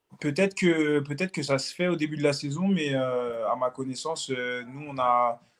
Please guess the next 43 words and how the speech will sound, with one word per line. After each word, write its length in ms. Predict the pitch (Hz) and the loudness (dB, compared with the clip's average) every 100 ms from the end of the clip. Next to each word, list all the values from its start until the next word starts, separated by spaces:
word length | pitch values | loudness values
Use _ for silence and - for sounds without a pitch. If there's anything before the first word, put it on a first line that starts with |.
| - | -8
on 80 | 123 | -2
n'a 120 | 123 | 0
eu 60 | - _ - | -2 _ -2
aucune 360 | 147 - 147 | -2 0 -4
consigne 360 | 139 - - 135 | -2 -2 0 0
particulière, 800 | 131 - - 139 123 135 139 123 | 0 -2 -4 -8 -2 4 4 4
euh, 300 | 120 117 113 | 2 2 0
cette 200 | 107 - | -6 2
année 260 | 127 127 127 | 2 2 -2
sur 200 | - 117 | -2 -4
les 160 | 117 117 | -2 -2
arbitres 280 | 120 120 | -2 -4
de 80 | 113 | -6
Ligue 180 | 110 107 | -8 -6
deux. 200 | 131 139 _ _ _ _ _ _ _ - | -4 -4 _ _ _ _ _ _ _ -6
En 80 | 135 | -6
tout 100 | - | 0
cas, 140 | 147 | 4
le 120 | 147 135 | 4 4
capitaine 440 | 123 - 143 143 | -2 0 2 4
ne 100 | 127 | 2
nous 180 | 123 123 | 0 0
a 80 | 120 | 0
rien 200 | 127 123 | 0 -4
dit, 360 | 117 139 151 | -2 0 2
euh, 480 | 135 120 113 110 107 | 2 2 -2 -4 -8
sur 220 | 107 - - | -10 -10 -12
ce 60 | |
qui 140 | - - | -6 -4
ch-, 220 | 123 113 | -4 -6
ce 140 | - | -8
qui, 100 | - - | -10 -8
ce 140 | - | -6
qui 120 | 139 | -6
pouvait 300 | 139 131 131 | -6 0 0
changer 320 | 131 131 127 131 | 2 -2 -2 -4
sur 180 | 120 | -2
l'arbitrage 560 | 117 120 117 - 139 131 | -2 -2 -4 0 0 0
de 80 | 117 | -4
l'année 180 | 117 113 | -4 -2
dernière 340 | 107 117 120 | -4 -4 -4
à 60 | 120 | -6
ce, 200 | - | -6